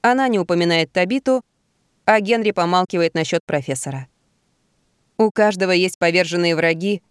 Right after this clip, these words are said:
свои боевые шрамы. «Извините», говорит подошедший старик-покупатель.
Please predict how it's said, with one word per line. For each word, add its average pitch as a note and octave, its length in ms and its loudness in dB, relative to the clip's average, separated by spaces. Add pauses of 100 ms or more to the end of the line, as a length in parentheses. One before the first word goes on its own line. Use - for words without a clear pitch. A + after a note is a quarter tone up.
(340)
свои G3+ 380 0
боевые E3+ 420 2
шрамы. C#3+ 500 -6 (1500)
«Извините», A#3 960 -2 (800)
говорит F3+ 380 2
подошедший E3+ 520 -2
старик-покупатель. E3 920 -4